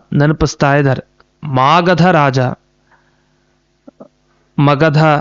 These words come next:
ದೇಶದ ರಾಜ, ಅವನನ್ನ ಮಾಗಧ ರಾಜ ಅಂತ ಕರೀತಾರೆ. ಅಂದ್ರೆ ಜರಾಸಂಧನನ್ನ ನೆನಪಿಸ್ತಾ ಇದ್ದಾರೆ. ಯಾಕಂದ್ರೆ ಜರಾಸಂಧನ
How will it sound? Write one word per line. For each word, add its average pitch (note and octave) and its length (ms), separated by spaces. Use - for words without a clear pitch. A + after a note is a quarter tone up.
ದೇಶದ D3+ 720
ರಾಜ, C#3 300
ಅವನನ್ನ E3+ 280
ಮಾಗಧ E3 580
ರಾಜ D3 280
ಅಂತ C3 240
ಕರೀತಾರೆ. C3+ 520
ಅಂದ್ರೆ E3 180
ಜರಾಸಂಧನನ್ನ E3+ 920
ನೆನಪಿಸ್ತಾ D#3+ 540
ಇದ್ದಾರೆ. C#3 300
ಯಾಕಂದ್ರೆ - 1120
ಜರಾಸಂಧನ F#3 760